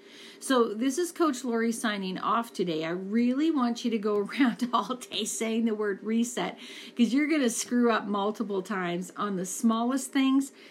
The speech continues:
and maybe it's a big thing today. So talk to me on innermindsports at gmail dot com. Send me an email that talks about how you used reset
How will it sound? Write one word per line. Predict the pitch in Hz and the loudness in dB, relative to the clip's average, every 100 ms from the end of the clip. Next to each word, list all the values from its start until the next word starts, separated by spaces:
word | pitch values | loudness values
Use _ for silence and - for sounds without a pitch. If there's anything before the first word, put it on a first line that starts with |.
| - - | -20 -2
and | 220 214 | 2 4
maybe | 208 220 214 | 2 2 0
it's | 214 - 196 240 | -2 -2 -2 -2
a | |
big | 190 214 262 | 0 0 -2
thing | - 151 175 | -4 -6 -6
today. | - 180 - - - - - - | -6 -8 -8 -12 -16 -20 -20 -20
So | - - 240 220 | -12 -2 2 2
talk | 208 - 262 359 | -2 -2 0 0
to | - 302 | 2 2
me | 233 214 | 2 0
on | - 190 185 | -4 -4 -4
innermindsports | - 226 247 233 196 190 185 - 208 196 190 - - | -2 2 4 4 2 -6 -8 -6 -2 -2 -2 -6 -8
at | 156 | -8
gmail | - 202 214 214 185 | -6 -4 -2 -2 -4
dot | 180 165 - | -4 -4 -6
com. | - 220 208 208 220 - - - | -8 -6 -4 -4 -6 -10 -20 -18
Send | - - 254 277 320 | -14 -4 2 4 6
me | 302 254 247 | 4 2 -2
an | 202 202 - | -6 -6 -2
email | 220 240 226 202 190 190 | 2 4 4 0 -4 -4
that | 190 - | -6 -8
talks | - 214 226 240 269 | -6 -2 -2 -2 -4
about | 247 220 | -2 -4
how | 220 226 226 | -2 -2 0
you | 220 220 | 0 -2
used | 190 208 208 - | -2 -4 -4 -6
reset | 208 208 - 202 185 - | -6 -6 -4 -4 -4 -6